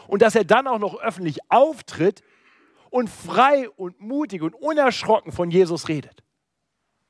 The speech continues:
Und so spekulieren sie, haben die Oberen tatsächlich erkannt, dass das der Christus ist?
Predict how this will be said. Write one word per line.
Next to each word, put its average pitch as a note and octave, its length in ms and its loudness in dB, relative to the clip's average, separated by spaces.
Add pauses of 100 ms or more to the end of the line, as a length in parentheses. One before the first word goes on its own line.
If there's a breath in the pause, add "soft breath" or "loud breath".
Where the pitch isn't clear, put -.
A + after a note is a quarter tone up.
(1700)
Und A2 100 -10
so A#2+ 100 2
spekulieren G3 560 4
sie, C#3 140 -6
haben D#3+ 160 -2
die C#3 120 -12
Oberen B3 420 2
tatsächlich F#3 400 0
erkannt, A3 460 -2 (300 soft breath)
dass G3 140 2
das A3 200 -2
der F3+ 120 2
Christus F#3 640 -2
ist? - 520 -6